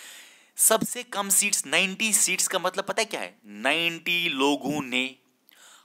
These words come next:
हजार में से एक नंबर प्रेफरेंस सी को दी है, डी को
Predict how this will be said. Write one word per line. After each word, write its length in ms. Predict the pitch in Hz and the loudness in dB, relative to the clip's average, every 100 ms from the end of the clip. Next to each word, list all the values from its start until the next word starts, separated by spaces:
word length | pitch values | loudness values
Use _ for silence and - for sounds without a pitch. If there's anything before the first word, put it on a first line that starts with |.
| - 151 | -6 -2
हजार 600 | 139 156 165 160 165 156 | 2 6 8 10 8 6
में 280 | 131 123 127 | 2 4 4
से 440 | - 120 127 127 _ _ _ - _ _ - | 2 -2 -6 -14 _ _ _ -20 _ _ 0
एक 420 | 226 247 269 - | 4 8 6 4
नंबर 640 | 170 147 147 147 139 143 143 | 0 0 0 -4 -2 -2 -2
प्रेफरेंस 600 | - 120 - 117 117 123 | -2 -2 0 -6 -6 -12
सी 380 | - - 120 | -6 -6 -6
को 180 | 110 123 | -2 -2
दी 220 | 113 123 | 0 -2
है, 180 | 120 120 - - _ _ _ _ _ - - - - - - | -2 -6 -14 -20 _ _ _ _ _ -20 -20 -20 -20 -20 -20
डी 320 | 101 101 226 226 | -8 -2 0 0
को 480 | - 165 175 - | 2 4 4 0